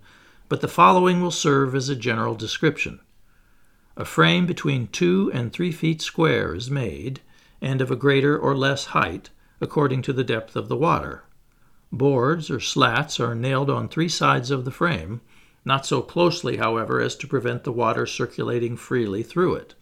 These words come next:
A door is fitted into the fourth side, in such manner that it'll slide easily up and down in the grooves cut in the two posts. A movable bottom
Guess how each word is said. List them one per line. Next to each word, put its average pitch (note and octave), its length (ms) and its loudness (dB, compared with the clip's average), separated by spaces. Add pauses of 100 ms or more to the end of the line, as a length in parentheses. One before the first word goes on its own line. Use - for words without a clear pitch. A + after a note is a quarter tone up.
(840)
A C3 100 -2
door B2+ 340 4
is - 160 -4
fitted B2+ 300 2
into C3 240 -2
the C3 100 -4
fourth F3 320 0
side, B1+ 500 -8 (480)
in B2+ 120 -4
such - 320 -4
manner B2+ 320 -2
that C3 180 0
it'll A#2+ 160 -6
slide A#2+ 560 0
easily A#2 420 -2
up A2+ 140 -6
and A2+ 140 -6
down A#2+ 320 -4
in A2+ 100 -6
the G2+ 80 -8
grooves B2+ 560 0
cut - 400 -6
in A#2 180 -8
the A2 80 -6
two G#2+ 200 -2
posts. - 600 -2 (760)
A B2+ 100 -2
movable C3+ 540 4
bottom C#3+ 580 2